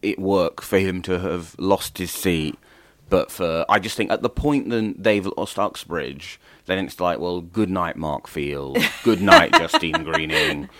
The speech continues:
Speaker 1: Good night,
Speaker 2: It's been
Speaker 1: Ben
Speaker 2: a blast.
Speaker 1: Bradley. You know, it's just like,
Speaker 2: <laughs>
Speaker 1: at, at that point, it's like, well, they're not gonna be in office anymore. So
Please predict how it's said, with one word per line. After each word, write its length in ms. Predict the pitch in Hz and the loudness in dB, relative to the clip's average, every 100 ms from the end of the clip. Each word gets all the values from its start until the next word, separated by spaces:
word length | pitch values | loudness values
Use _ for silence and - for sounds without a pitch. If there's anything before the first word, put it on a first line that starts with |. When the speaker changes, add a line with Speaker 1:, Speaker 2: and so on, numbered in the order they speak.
| - - 196 101 | -20 -14 -14 -6
Speaker 1:
Good 200 | 120 117 | 2 2
night, 260 | 202 233 90 | 6 4 4
Speaker 2:
It's 60 | 82 | 6
been 180 | 226 | 6
Speaker 1:
Ben 100 | 233 | 6
Speaker 2:
a 20 | - | 4
blast. 280 | 90 85 - | 4 4 2
Speaker 1:
Bradley. 280 | 87 - 85 | 0 0 4
You 140 | 113 | 6
know, 80 | 107 | 6
it's 180 | 107 104 | 4 0
just 160 | 113 120 | -2 2
like, 160 | 110 - | 2 2
Speaker 2:
<laughs> 100 | - | -8
Speaker 1:
at, 140 | 107 - | -6 2
at 340 | 113 - 131 | 2 6 4
that 180 | 131 139 | 6 4
point, 200 | - 104 | 4 -2
it's 120 | 101 | -2
like, 100 | 107 | -8
well, 460 | 104 101 101 101 90 - | -6 -4 -4 -8 -10 -16
they're 220 | 95 104 101 | -8 -6 -4
not 160 | 104 | -6
gonna 160 | 101 98 | -6 -6
be 100 | 98 | -4
in 80 | 95 | -2
office 380 | - - 82 73 | -4 -6 -10 -8
anymore. 560 | 73 69 60 52 50 _ - | -10 -12 -12 -12 -14 _ -20
So 360 | - - 107 | -8 -2 0